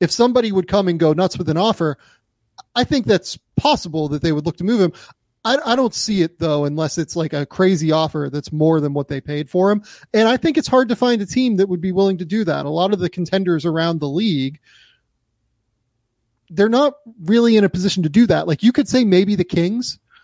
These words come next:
like, could do something for Marcus Smart, and they could try to overpay for Smart. But the Grizzlies want to contend as well, and one team that they would then have to get past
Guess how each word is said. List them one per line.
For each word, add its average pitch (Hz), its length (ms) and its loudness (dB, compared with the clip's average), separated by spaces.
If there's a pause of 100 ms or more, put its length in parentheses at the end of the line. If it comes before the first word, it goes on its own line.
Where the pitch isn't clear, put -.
(180)
like, 180 260 -2
could 196 360 4 (180)
do 190 140 2
something 208 440 0
for 214 140 2
Marcus 208 380 0
Smart, 214 380 0 (320)
and 175 120 2
they 185 120 4
could 208 240 0
try 208 240 0
to 190 100 0
overpay 180 540 0
for 214 180 -2
Smart. 214 460 -2 (1120)
But 202 380 2 (580)
the 185 140 -2
Grizzlies 220 520 0
want 180 180 2
to 170 40 -2
contend 180 460 -2
as 139 120 -2
well, 156 640 0 (380)
and 180 200 2
one 226 180 2
team 220 260 0
that 180 120 -2
they 196 100 4
would 175 100 2
then 170 120 0
have 160 100 -2
to - 80 -14
get 156 160 -4
past 202 640 -4